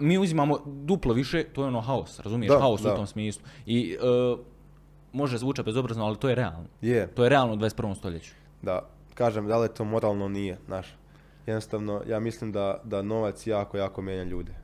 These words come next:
Speaker 2: znaš. To je, to je, novac je najprljavija stvar. Znači, ljudi će te, ljudi će te, ono, izvest zbog novca.
Speaker 1: Aktualna tema, pogotovo u Hrvatskoj, eto, ti si za, e, ti si iz Hrvatske općenito, e, je bila, ne znam jesi gledao slučajno emisiju Provjereno?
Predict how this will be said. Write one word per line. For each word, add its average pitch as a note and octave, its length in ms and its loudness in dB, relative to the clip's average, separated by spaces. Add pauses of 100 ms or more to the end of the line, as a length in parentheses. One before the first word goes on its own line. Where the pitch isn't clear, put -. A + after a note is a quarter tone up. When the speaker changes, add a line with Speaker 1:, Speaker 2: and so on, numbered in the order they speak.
(160)
Speaker 2:
znaš. - 260 -6 (380)
To A#2+ 120 2
je, G#2+ 160 0 (120)
to C3 220 6
je, B2 160 6 (120)
novac C#3 540 6
je A2+ 300 4 (460)
najprljavija G#2+ 640 0
stvar. G2 240 -2 (120)
Znači, G#2+ 240 -8
ljudi A2+ 200 4
će - 120 -10
te, G2+ 220 0
ljudi A2+ 260 2
će G#2 100 -6
te, G#2 140 -2
ono, G2+ 240 0
izvest G2+ 260 -2
zbog F#2+ 160 -6
novca. F2+ 360 -8 (280)
Speaker 1:
Aktualna C3 460 0
tema, D3 400 0 (140)
pogotovo C3 320 0
u A2 40 0
Hrvatskoj, A#2+ 440 2
eto, G#2+ 120 -4
ti A#2+ 160 -2
si G#2 180 -8
za, A2+ 340 2 (360)
e, G2+ 40 -4
ti A2+ 180 -2
si A2 120 -6
iz - 100 -6
Hrvatske A2 380 0
općenito, B2 460 -2 (320)
e, - 40 -6 (300)
je A2 140 0
bila, C3 480 0 (200)
ne C3+ 160 0
znam C#3 140 0
jesi C3+ 160 -2
gledao D3 240 2
slučajno A#2+ 460 -2
emisiju C3 380 0
Provjereno? A#2 540 0